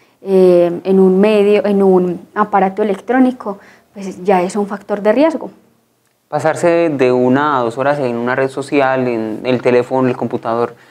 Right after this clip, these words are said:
Speaker 2: ¿puede considerarse ya una adicción? ¿O todavía no está como tan, tan severo el caso por entretenimiento?
Speaker 1: No se considera una adicción, eh, cuando se está una o dos horas. De hecho, está siendo adecuado.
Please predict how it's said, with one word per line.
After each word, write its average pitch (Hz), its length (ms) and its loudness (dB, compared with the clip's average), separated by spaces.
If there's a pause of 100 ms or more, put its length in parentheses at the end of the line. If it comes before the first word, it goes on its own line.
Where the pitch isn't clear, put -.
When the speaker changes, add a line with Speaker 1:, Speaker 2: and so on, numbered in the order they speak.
(240)
Speaker 2:
¿puede 151 180 2
considerarse 143 460 0
ya 151 80 0
una 160 120 2
adicción? 135 440 -2 (1000)
¿O 139 160 -2
todavía 127 280 0
no 139 80 0
está 139 200 -4
como 143 280 -2
tan, 113 400 -6 (500)
tan 139 180 0
severo 135 260 2
el 151 100 0
caso 123 400 -4 (460)
por 151 100 0
entretenimiento? 135 760 0 (400)
Speaker 1:
No 269 260 6
se 320 120 0
considera 254 720 2
una 269 240 6
adicción, 214 640 0 (280)
eh, 208 340 0
cuando 220 320 2
se 214 80 -4
está 196 360 -4
una 233 280 4
o 226 80 4
dos 214 180 0
horas. 196 300 -2 (240)
De 196 160 2
hecho, 202 320 0 (460)
está 190 320 -4
siendo 208 580 2
adecuado. 175 540 0